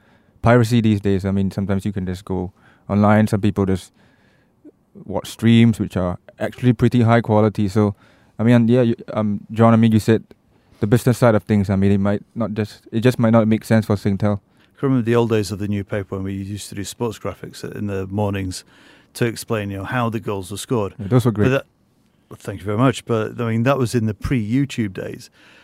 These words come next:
Speaker 2: So, you know, once people started getting hold of YouTube and their streams from the T V in the morning, you could all, you could watch it as though you're actually there, just as good,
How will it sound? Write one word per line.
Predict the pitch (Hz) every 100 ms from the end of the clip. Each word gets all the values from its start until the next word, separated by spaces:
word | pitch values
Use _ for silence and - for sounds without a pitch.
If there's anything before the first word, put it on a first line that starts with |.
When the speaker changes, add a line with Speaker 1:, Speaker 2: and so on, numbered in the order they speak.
| _
Speaker 2:
So, | - 120 117 113 _ _ _ _ _
you | 120
know, | 101
once | 107 131 117 -
people | - 135 113 117
started | - 113 104
getting | 110 107 98 98
hold | - 117 110
of |
YouTube | 101 107 101 107 101 _ _ _ -
and | 113 110
their | 104 101
streams | - - 104 101 98 95 - - _
from | - 107 98 95 95
the | 95
T | 92 - 107
V | 107 110 101 _ _ _ _ _ _ _ _ _ _
in | 135 117
the |
morning, | 113 120 110 101 87
you | - 123
could | 120
all, | 127 123 -
you | 131 113
could | 127
watch | 113 135 -
it | 101 101
as | - 98
though | 107
you're | 104 101
actually | 113 - 127
there, | 104 98 95 104 _ _ _ _ _ _ -
just | 135 -
as | 117 98
good, | 120 98